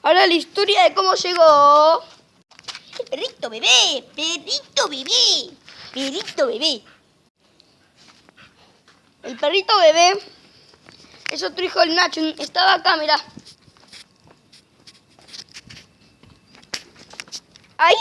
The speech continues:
estaba Uma, va, Uma y el perrito bebé cuando, cuando había nacido.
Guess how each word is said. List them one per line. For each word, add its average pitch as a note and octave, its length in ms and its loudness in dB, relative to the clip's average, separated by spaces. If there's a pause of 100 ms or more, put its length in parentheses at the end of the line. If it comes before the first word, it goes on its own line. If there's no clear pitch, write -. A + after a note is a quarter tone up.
estaba F#4 380 4
Uma, B3+ 300 -2 (200)
va, D4 300 2
Uma F4 320 2
y D4+ 100 2
el B3+ 100 2
perrito C#4+ 320 0
bebé D4+ 260 4
cuando, B3+ 600 2 (340)
cuando C4 220 -2
había C#4 180 -2
nacido. B3+ 480 -8